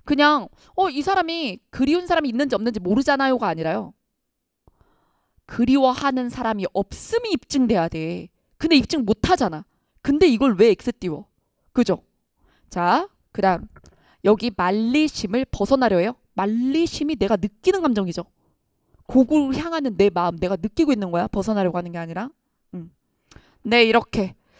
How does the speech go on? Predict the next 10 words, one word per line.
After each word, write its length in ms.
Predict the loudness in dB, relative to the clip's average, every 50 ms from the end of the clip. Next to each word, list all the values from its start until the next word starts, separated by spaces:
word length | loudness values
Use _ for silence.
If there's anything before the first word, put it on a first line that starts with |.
| -20 -20 -20 -10 0
자, 300 | 4 6 8 8 8 6 4
그래서 720 | 2 0 0 0 2 4 4 6 6 6 6 4 2 0 _ _ _ _ -16
지문은 520 | -10 -6 -6 -4 -4 -4 -4 -4 -4 -4
쉬워. 720 | -4 -6 -4 -2 -2 0 2 2 2 0 0 -2 -4 -8 -12 _ _ _ _ _ _ _
지문은 500 | -6 -2 0 2 2 2 0 -2 -6 -4
늘 160 | -2 0 -2
본 220 | -2 -2 -6 -6 -2
거고 260 | 0 0 0 0 0 0
아마 240 | 0 0 0 0 -2
수능 340 | -6 -8 -12 -12 -12 -12